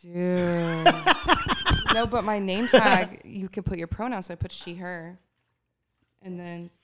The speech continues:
Speaker 1: dude, that shit gets people mad.
Speaker 2: Wow.
Speaker 1: Um, she, her. What does that, no, this guy was like, "So what does that mean?"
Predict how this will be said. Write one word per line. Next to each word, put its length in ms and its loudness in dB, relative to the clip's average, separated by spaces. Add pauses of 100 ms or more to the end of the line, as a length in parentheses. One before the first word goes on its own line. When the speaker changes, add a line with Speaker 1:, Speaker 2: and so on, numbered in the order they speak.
(140)
Speaker 1:
dude, 180 -20
that 140 -16
shit 240 -18
gets 180 -20
people 340 -20
mad. 360 -16 (600)
Speaker 2:
Wow. 840 2
Speaker 1:
Um, 680 -4
she, 560 -2
her. 1040 2
What 180 0
does 120 2
that, 240 6
no, 140 4
this 160 -2
guy 160 4
was 100 0
like, 180 -2 (160)
"So 220 -2
what 120 -2
does 100 -6
that 180 -2
mean?" 280 -18